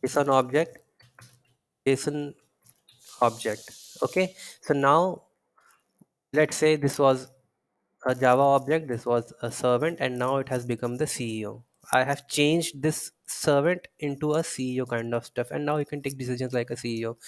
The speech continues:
Similarly, now since we are dealing with the json data, I have converted that data who was having entire thing onto this file into a json object, and now we can go ahead with to and play with this json object. Okay, so now what this json object is going to do?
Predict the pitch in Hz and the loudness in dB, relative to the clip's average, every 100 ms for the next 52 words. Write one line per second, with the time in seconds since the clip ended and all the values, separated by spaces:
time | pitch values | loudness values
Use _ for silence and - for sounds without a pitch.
0 | - - 151 160 160 160 185 - 135 156 | -18 -4 0 4 6 6 4 2 4 4
1 | 175 - - - - 165 - 147 143 135 | 4 -2 -16 -12 2 2 4 4 4 4
2 | 131 151 147 143 131 127 120 156 156 156 | 4 4 2 0 0 0 0 0 2 4
3 | 185 151 151 - 139 135 131 175 147 143 | 6 6 6 2 0 0 2 0 6 4
4 | 143 - _ _ _ 127 131 127 - 170 | 4 -2 _ _ _ 2 4 4 4 4
5 | 175 170 - - 139 143 135 135 151 135 | 2 -6 -8 -2 2 4 4 2 2 -2
6 | 127 131 127 143 - 147 143 143 143 143 | -2 2 4 4 0 -2 -2 -4 -4 -4
7 | - 139 160 156 135 147 156 127 120 120 | 2 2 2 0 -6 -2 -2 -2 -2 -2
8 | 113 110 117 113 147 143 151 147 139 147 | -2 -4 -6 -8 -6 -2 -2 -2 -2 -4
9 | 131 135 123 127 127 - 135 - - - | 0 0 0 -2 -6 -8 -10 -10 -18 -16
10 | - 131 123 131 127 117 117 131 127 120 | -6 -6 -2 0 2 0 -2 -4 -4 -6
11 | 117 107 104 - - _ 127 - 170 165 | -6 -10 -12 -14 -18 _ -8 -6 -2 2
12 | 170 180 180 165 165 175 - - 120 160 | 4 4 2 0 -2 -2 -4 -8 -4 0
13 | 151 147 151 151 143 151 151 147 156 | 0 2 0 0 2 0 2 -2 -2